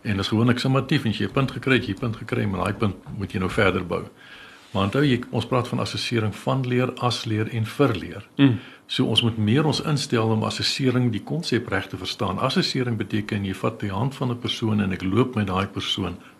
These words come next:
Speaker 1: 'n pad. En soos die ou struikel, die persoon struikel, so help ek daardie persoon. So met ander woorde, ons moet die regte klem plaas op wat sien ons as assessering.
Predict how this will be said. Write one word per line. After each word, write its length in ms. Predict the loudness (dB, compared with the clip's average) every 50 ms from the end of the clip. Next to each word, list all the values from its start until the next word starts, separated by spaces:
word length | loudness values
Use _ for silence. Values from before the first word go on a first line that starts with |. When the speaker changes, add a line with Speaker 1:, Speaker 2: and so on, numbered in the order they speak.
| -6
Speaker 1:
'n 60 | -6 -6 -2 0
pad. 320 | 0 0 0 -2 -12 -20 -20 -20 -20 -20 -20 -20 -20 -12 -4
En 160 | -2 -2 0
soos 180 | 2 4 4 4
die 140 | 4 2 2
ou 80 | 0
struikel, 500 | -2 -2 -2 0 0 0 0 0 -2 -2
die 100 | 0 0
persoon 300 | -2 -2 -4 -6 -6 -6
struikel, 320 | -4 -4 -2 -2 0 0 -2
so 200 | -2 0 0 0
help 340 | 2 2 0 -2 -2 -2 -4
ek 80 | -4 -4
daardie 260 | -4 -6 -6 -8 -8
persoon. 440 | -10 -10 -10 -8 -8 -8 -8 -10 -10 -12 -16 -16 -16 -12 -8
So 140 | -4 -2
met 80 | -2 0
ander 140 | 2 2 2
woorde, 200 | 4 2 2 2
ons 160 | 0 0 0
moet 100 | 0 0
die 120 | 0 0 0
regte 340 | 0 0 0 -2 -2 -2 -2
klem 340 | -2 -2 -2 0 0 0 -2
plaas 400 | -2 -2 -2 -2 -2 -4 -6 -8 -8
op 260 | -8 -8 -8 -6 -4
wat 220 | -2 0 0 0 0
sien 220 | 0 0 2 2
ons 180 | 0 -2 -4 -6
as 100 | -6 -6
assessering. 600 | -8 -8 -8 -8 -8 -8 -8 -8 -8 -10 -12